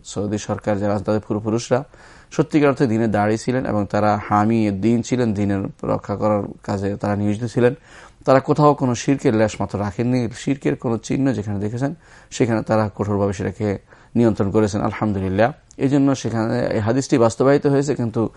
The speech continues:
সাথে সাথে তার, এ, সমস্ত এবাদতের যত এবাদত ছিল, যত রকম শিরক ছিল, তা উৎপাট-, উৎপাদন, উৎপাটিত হয়েছে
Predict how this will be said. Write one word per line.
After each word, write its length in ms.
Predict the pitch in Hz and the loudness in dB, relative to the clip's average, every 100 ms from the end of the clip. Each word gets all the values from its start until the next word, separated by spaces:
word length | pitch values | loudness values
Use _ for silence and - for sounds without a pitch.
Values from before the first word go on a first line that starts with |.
| - - - | -12 -20 0
সাথে 240 | 123 139 | 2 2
সাথে 320 | 120 117 120 | 2 2 2
তার, 300 | - 110 107 123 - - - - | 4 4 2 0 -10 -20 -20 -4
এ, 200 | 113 107 | 0 2
সমস্ত 560 | 104 120 113 - 107 107 - | 0 -2 -2 0 4 4 4
এবাদতের 540 | 110 110 104 - 104 | 4 4 2 -2 -2
যত 220 | 104 104 | -2 0
এবাদত 320 | 113 107 104 104 | 0 0 -2 -6
ছিল, 280 | - 120 131 | -2 0 2
যত 180 | 107 107 | 2 0
রকম 200 | 101 104 | 0 -2
শিরক 300 | - 127 - | 0 -2 0
ছিল, 180 | 139 | -2
তা 180 | 143 104 | 0 2
উৎপাট-, 420 | 104 104 - - | 2 0 -4 -4
উৎপাদন, 380 | - - 98 95 - - | -6 -4 -2 -4 -6 -8
উৎপাটিত 460 | 104 - 107 98 | -6 -4 -4 -2
হয়েছে 360 | 104 110 98 92 | 0 0 0 -6